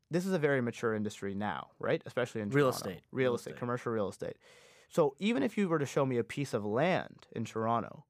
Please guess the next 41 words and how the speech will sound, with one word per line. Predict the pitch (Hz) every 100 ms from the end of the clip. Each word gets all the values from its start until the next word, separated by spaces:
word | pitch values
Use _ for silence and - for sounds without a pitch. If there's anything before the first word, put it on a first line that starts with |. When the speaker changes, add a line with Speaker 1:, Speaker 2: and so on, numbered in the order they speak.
| _
Speaker 1:
right? | - 151 - - - _ _ _ _ _ _
That | 135 165 220 139
land, | 131 160 202 117 95 78 - -
I |
mean, | 147 127 - -
what's | 131 156 156
the |
cash | - 143 139
flow | 127
attached | 120 117 -
to |
that | 110
land? | 123 147 160
Nothing. | 269 - -
It's | 113
a |
piece | 127 139 165
of |
land, | 214 214 - -
right? | 127 185 - - -
But | - 160
you're | 208
gonna | 208 180 143 -
show | - 170
it | 165
to | 147
me |
in | 131
the | 123
context | - 131 127 127 - 113
of | 113
development. | 143 240 175 98 - - _
"Hey, | - 175
I'm | 139
gonna | 151 170
build | 123 131 131 120
a | 113 113
apartment | - - 165 139 110
building | 95 101
here," | 104 95 - _ -
right? | 120 180